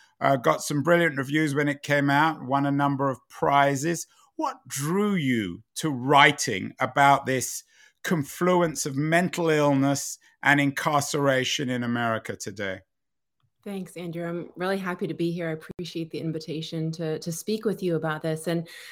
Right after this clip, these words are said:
Speaker 2: um, I am an inpatient psychiatrist. I work in a freestanding psychiatric hospital. I work on the intensive treatment units of that hospital, which are like the psychiatric version of the I C U.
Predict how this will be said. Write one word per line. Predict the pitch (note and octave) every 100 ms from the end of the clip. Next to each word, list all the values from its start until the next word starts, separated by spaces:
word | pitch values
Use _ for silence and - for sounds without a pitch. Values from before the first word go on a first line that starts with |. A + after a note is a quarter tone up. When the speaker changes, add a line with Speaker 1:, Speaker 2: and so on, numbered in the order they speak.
| -
Speaker 2:
um, | F#3+ F#3+ F#3+ F3+ _ - -
I | A3
am | C4 B3+ A#3+
an | A3 G3+
inpatient | G3 G3 G3+ G#3 - A3+ -
psychiatrist. | F#3 - D#3+ E3+ D4+ E4+ G#3
I | E3+
work | F3 E3+
in | F3
a | E3+
freestanding | - F3 F3+ F3 F3 E3+ F3 E3+
psychiatric | - D#3+ D#3+ E3 E3 E3
hospital. | - D#3+ - D#3+ E3 G3 - - - _
I | F#3+
work | G3 G3+ A3
on | A#3+ A#3
the | A3 G3 -
intensive | F3+ F3 F#3 F#3+ G#3 G3
treatment | - F#3 A3 -
units | A#3+ B3 C4 C4
of | A#3+
that | B3
hospital, | B3 A#3+ A#3+ - C4 C#4
which | F#3+ F#3
are | F3+ F3
like | E3+ E3+
the | F3+
psychiatric | E3 E3 E3 - E3 E3 E3
version | D3 D#3+ D#3+ E3+
of | E3 D3+
the | D3+ -
I | D#3+
C | D#3+ -
U. | D#3 D3 D3+ C4